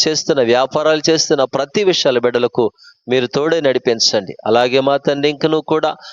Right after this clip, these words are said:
చదువుకుంటున్నటువంటి బిడ్డలు కూడా దీవించండి. ప్రతి వారిని మీరు దీవించి మీరు ఆశీర్వదించమని యేసుక్రీస్తు వారి పరిశుద్ధమైన నామములు ప్రార్థిస్తున్నాం పరమ తండ్రి,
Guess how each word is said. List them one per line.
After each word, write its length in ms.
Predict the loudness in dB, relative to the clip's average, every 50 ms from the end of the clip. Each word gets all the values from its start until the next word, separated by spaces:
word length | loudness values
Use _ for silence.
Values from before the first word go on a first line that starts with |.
| -16 _ -6
చదువుకుంటున్నటువంటి 840 | -4 -2 0 0 0 0 0 -2 0 0 -2 -2 0 -2 -2 0 -2
బిడ్డలు 320 | -2 0 -2 0 0 0 0
కూడా 200 | 0 -2 -2 0
దీవించండి. 560 | 0 0 2 2 2 0 0 -2 -2 -2 -2
ప్రతి 360 | -2 -2 -4 -4 -2 -2 0
వారిని 280 | 2 2 2 2 0 0
మీరు 160 | 0 0 0
దీవించి 520 | 2 2 2 2 2 0 0 0 0 0
మీరు 160 | 2 2 2
ఆశీర్వదించమని 840 | 4 2 0 0 0 0 2 2 2 0 0 -4 -2 -2 -4 -4 -4 -10 _ _ -20 -20 -20 -20 -18 _ -4 -4
యేసుక్రీస్తు 800 | -2 -2 0 0 2 2 2 2 0 0 0 0 0 0 0
వారి 200 | 2 2 2 2
పరిశుద్ధమైన 680 | 2 0 -2 0 0 0 0 0 0 0 0 0 0 0
నామములు 560 | 0 0 0 0 0 0 0 2 2 2 0 _ -6 -20 _ _ _ -6
ప్రార్థిస్తున్నాం 720 | -4 -2 -2 -2 0 0 0 0 0 -2 -2 0 0 -2 0
పరమ 300 | -2 -2 0 0 0 0
తండ్రి, 640 | 0 0 -4 -2 0 0 0 0 0 -2 -4 -8